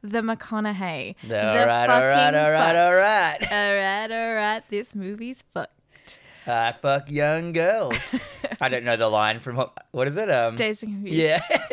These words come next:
Speaker 2: it's not I fuck young girls.
Speaker 1: It's
Speaker 2: It's
Speaker 1: not. It's like, it's the thing I like about high school girls is I get older, but they stay the same age.
Speaker 2: Yuck.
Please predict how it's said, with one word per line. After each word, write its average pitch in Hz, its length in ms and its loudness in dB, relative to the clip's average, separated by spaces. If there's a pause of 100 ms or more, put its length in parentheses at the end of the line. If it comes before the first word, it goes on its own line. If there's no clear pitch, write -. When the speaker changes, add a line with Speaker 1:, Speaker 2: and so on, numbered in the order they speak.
(100)
Speaker 2:
it's 165 220 -2
not 175 140 4
I 160 120 2
fuck 156 340 -10
young - 140 -6
girls. 156 320 2
Speaker 1:
It's 214 100 0
Speaker 2:
It's 139 140 -8
Speaker 1:
not. 185 360 -2
It's 220 180 -10
like, 220 280 0
it's 233 200 -16
the 254 100 -4
thing 277 240 0
I 254 80 4
like 233 220 0
about 208 340 0
high 208 200 0
school 202 220 -10
girls 196 380 -4
is 190 100 -8
I 196 180 -2
get 190 200 -6
older, 185 300 -2
but - 180 -14
they 175 240 -6
stay 175 300 -6
the 165 100 -14
same 170 440 -6
age. 110 440 -10
Speaker 2:
Yuck. 78 440 -10